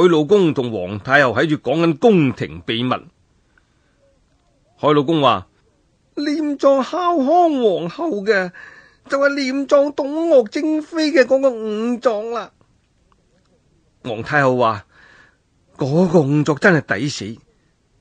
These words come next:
又亂噏啲咩嘢啦？將宮廷嘅事亂噏無謂，罪大惡極，要殺佢全族啊！」皇太后要殺佢，呢個時候已經遲啦。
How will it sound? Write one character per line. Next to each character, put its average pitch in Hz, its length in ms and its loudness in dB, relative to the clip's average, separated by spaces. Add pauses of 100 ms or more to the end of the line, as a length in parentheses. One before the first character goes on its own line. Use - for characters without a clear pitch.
(260)
又 185 160 4
亂 180 160 4
噏 214 100 2
啲 247 140 0
咩 247 140 0
嘢 160 220 2
啦？ 147 260 -4 (420)
將 202 180 -2
宮 180 320 0
廷 98 180 -8
嘅 135 120 -2
事 135 240 -6
亂 147 320 0
噏 226 180 -2
無 113 180 -6
謂， 98 200 -8 (200)
罪 117 280 -2
大 - 140 -8
惡 127 300 -8
極， 139 120 -14 (120)
要 160 60 -4
殺 196 360 -2
佢 170 200 0
全 113 320 -6
族 - 260 -6
啊！」 - 60 -20 (1300)
皇 202 380 -4
太 262 300 -2
后 247 200 0
要 254 160 -4
殺 349 300 -4
佢， 254 500 -2 (600)
呢 320 160 0
個 294 160 0
時 277 300 -10
候 196 520 -2 (340)
已 226 180 -6
經 262 260 -2
遲 175 560 -10
啦。 175 440 0